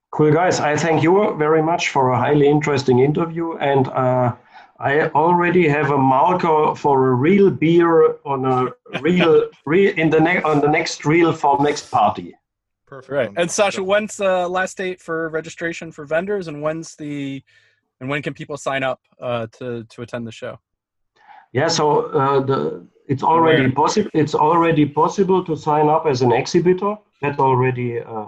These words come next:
Speaker 1: open and possible. Uh, then, uh, the, the, the upload or the, the, the exhibitors start, uh, yeah, next week to fill their profiles. And, uh, our plan to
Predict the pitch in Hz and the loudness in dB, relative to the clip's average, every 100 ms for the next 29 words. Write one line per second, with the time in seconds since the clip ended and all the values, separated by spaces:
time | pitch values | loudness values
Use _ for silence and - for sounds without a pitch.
0 | - 139 147 147 117 - 131 - 170 196 | -12 -12 -8 -8 -8 -8 -6 -4 -2 -2
1 | 214 _ _ _ _ _ _ 135 139 139 | -4 _ _ _ _ _ _ -4 -2 0
2 | 123 147 185 208 - 165 160 151 151 151 | 0 2 2 2 0 0 0 0 -2 -4
3 | - 143 139 139 135 135 127 123 - - | -6 -2 0 0 -2 -2 -2 0 0 -2
4 | 127 123 139 - 170 160 160 151 151 131 | -4 -2 0 -2 -2 2 2 2 2 2
5 | 120 123 123 123 120 120 120 120 127 117 | 2 0 -2 -2 0 2 2 0 -2 -4
6 | 135 131 160 143 139 131 127 - 123 147 | -2 -2 -2 0 0 -2 -4 -2 0 0
7 | 151 - 131 127 127 120 _ _ _ _ | -2 -6 -4 -2 -2 -4 _ _ _ _
8 | - 135 131 135 - 131 165 - 131 143 | -4 0 0 0 -2 0 0 -2 -4 0
9 | 135 123 - 139 151 175 170 165 - - | 2 2 0 -2 0 0 0 -2 -8 -20
10 | - - _ - 131 139 135 - 135 135 | -20 -20 _ -6 -2 0 0 -2 0 0
11 | 135 135 - - - 127 139 135 131 - | 2 0 -2 -6 -4 0 2 2 0 -4
12 | 127 135 156 185 180 156 143 143 | -2 0 2 2 2 2 2 2